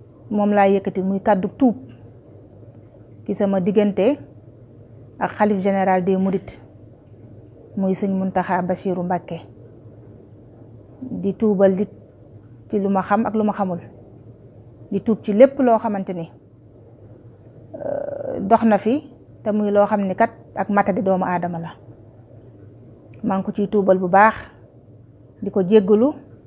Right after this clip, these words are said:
wax ne man day ci ndigal rek laa aju. Moom day li ma ko wax rek,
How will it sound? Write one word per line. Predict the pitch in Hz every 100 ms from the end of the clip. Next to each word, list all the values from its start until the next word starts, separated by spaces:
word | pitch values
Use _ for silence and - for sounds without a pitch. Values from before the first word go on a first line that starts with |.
| -
wax | - 202 202
ne | 202
man | 196 196
day | 214 269
ci | 233
ndigal | 208 196 190
rek | 233
laa | 214 185
aju. | 170 175 - - - - - - - - - - 202
Moom | 196 190
day | 196 190 202
li | 208
ma | 202
ko | 196
wax | 190 180
rek, | 220